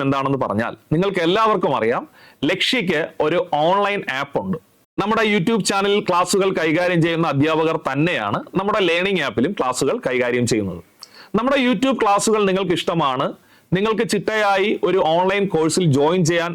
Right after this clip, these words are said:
നിങ്ങൾ ആഗ്രഹിക്കുന്നുവെങ്കിൽ വളരെ ആത്മവിശ്വാസത്തോടു കൂടി നിങ്ങൾക്ക് ജോയിൻ ചെയ്യാൻ കഴിയുന്ന ഞങ്ങളുടെ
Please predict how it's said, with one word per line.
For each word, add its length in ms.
നിങ്ങൾ 160
ആഗ്രഹിക്കുന്നുവെങ്കിൽ 760
വളരെ 260
ആത്മവിശ്വാസത്തോടു 920
കൂടി 260
നിങ്ങൾക്ക് 320
ജോയിൻ 320
ചെയ്യാൻ 260
കഴിയുന്ന 380
ഞങ്ങളുടെ 420